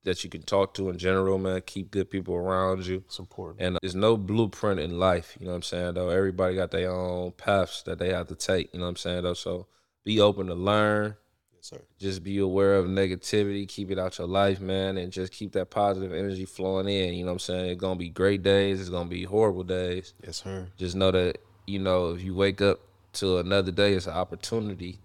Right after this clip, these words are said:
Speaker 1: to do something good for yourself, not only for yourself, but to be a blessing for others,
Speaker 2: For
Speaker 1: you know what I'm
Speaker 2: others.
Speaker 1: saying, though?
Speaker 2: Yeah.
Speaker 1: So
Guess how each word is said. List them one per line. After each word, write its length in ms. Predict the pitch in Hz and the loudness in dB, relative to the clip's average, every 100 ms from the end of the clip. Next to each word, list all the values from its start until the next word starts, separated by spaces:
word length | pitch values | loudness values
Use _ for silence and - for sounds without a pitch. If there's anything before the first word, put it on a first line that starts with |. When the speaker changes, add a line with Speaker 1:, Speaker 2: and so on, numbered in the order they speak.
| - | -6
Speaker 1:
to 120 | 95 | -6
do 180 | 85 104 | -4 -4
something 400 | - 98 92 87 | -2 -2 -2 -4
good 440 | 90 104 104 98 - - - | 0 2 4 2 -2 -12 -20
for 160 | - 92 | -8 0
yourself, 520 | 92 - 113 107 95 | 0 0 2 2 4
not 220 | 110 135 | 6 8
only 160 | 123 104 | 6 2
for 140 | - | -4
yourself, 460 | 92 92 98 95 90 | -4 -4 -2 -2 -2
but 240 | 92 90 - _ _ _ _ _ - | -2 -2 -4 _ _ _ _ _ -12
to 100 | 98 | -6
be 160 | 98 | -2
a 60 | 92 | 0
blessing 340 | 95 107 - | 4 4 4
for 160 | 87 78 | -2 2
others, 340 | 95 85 80 | 2 0 -6
Speaker 2:
For 40 | - | -6
Speaker 1:
you 60 | |
know 60 | 87 | -4
what 40 | |
I'm 40 | 90 | -4
Speaker 2:
others. 120 | 85 | -4
Speaker 1:
saying, 300 | 87 87 87 | -6 -6 -4
though? 120 | 90 | -2
Speaker 2:
Yeah. 40 | 90 | -2
Speaker 1:
So 340 | 87 85 85 | -4 -6 -8